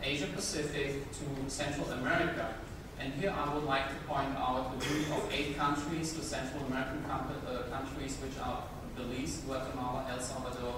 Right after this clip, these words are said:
Honduras, Nicaragua, Costa Rica, Panama, and Dominican Republic. And they formed, uh, the so-called Central American Commission for the Environment and Development.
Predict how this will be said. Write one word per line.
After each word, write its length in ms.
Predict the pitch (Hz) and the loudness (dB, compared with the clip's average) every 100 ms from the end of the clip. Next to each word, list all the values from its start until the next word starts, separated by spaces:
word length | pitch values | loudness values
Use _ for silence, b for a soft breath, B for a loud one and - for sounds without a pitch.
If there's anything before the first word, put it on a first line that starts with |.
| 123 | -2
Honduras, 460 | 120 123 120 120 | -4 -2 -2 -2
Nicaragua, 640 | 127 127 147 143 139 135 127 131 | -4 -4 -2 0 0 0 -2 -2
Costa 220 | 135 - | -4 -4
Rica, 240 | 143 135 - - | -4 -6 -6 -6
Panama, 440 | - - - - | -4 -2 -2 -2
and 100 | 120 - B B - | -4 -6 B B -6
Dominican 480 | 131 131 135 139 123 117 | -2 0 2 0 -2 -2
Republic. 460 | 120 143 - - - - - - B B B | -2 0 0 0 -4 -6 -8 -6 B B B
And 160 | - 143 | -2 2
they 200 | 160 185 | 4 4
formed, 460 | 180 175 165 170 165 - - - | 6 8 8 6 4 -2 -4 0
uh, 340 | 139 139 139 | 2 4 2
the 80 | 147 | 4
so-called 480 | - 175 170 156 151 | 4 4 2 2 2
Central 420 | 165 165 170 151 | 2 2 2 0
American 540 | 139 135 135 135 143 135 | 2 2 0 0 -2 0
Commission 480 | 127 - - 117 113 - - - | 0 0 0 -2 -4 -6 -8 -4
for 280 | - 135 135 | 4 4 4
the 60 | |
Environment 560 | 135 127 135 147 143 135 135 | 2 6 8 8 6 2 2
and 80 | |
Development. 680 | 123 - 135 135 135 113 113 | 4 6 6 6 4 0 -2